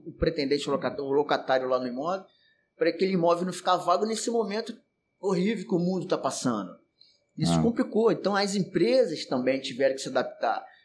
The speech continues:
Speaker 1: Quantas empresas deixaram de ter uma locação e foi trabalhar home office pra poder se, se situar que tava acontecendo? Então, realmente, a pandemia, ela trouxe uma situação nova pra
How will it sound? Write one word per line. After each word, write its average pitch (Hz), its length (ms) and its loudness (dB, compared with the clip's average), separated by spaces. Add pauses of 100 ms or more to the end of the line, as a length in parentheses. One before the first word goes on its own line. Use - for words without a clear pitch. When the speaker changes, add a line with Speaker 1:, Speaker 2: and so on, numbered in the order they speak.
(140)
Speaker 1:
Quantas 208 280 -2
empresas 175 360 -2
deixaram 156 560 2
de - 100 -18
ter 143 140 0
uma 139 160 -2
locação 147 760 -2
e 117 60 -6
foi 131 240 -8
trabalhar 131 400 0
home 131 320 -6
office 156 480 -6 (960)
pra - 120 -6
poder 135 540 -4 (280)
se, 220 400 -10 (240)
se - 140 -10
situar 214 520 2
que - 120 -8
tava 151 160 2
acontecendo? 131 580 -4 (280)
Então, 180 140 2
realmente, 175 400 2
a 143 40 2
pandemia, 185 580 2
ela 190 120 4
trouxe 185 360 -2
uma 180 140 -8
situação 156 460 0
nova 160 200 2
pra - 160 -2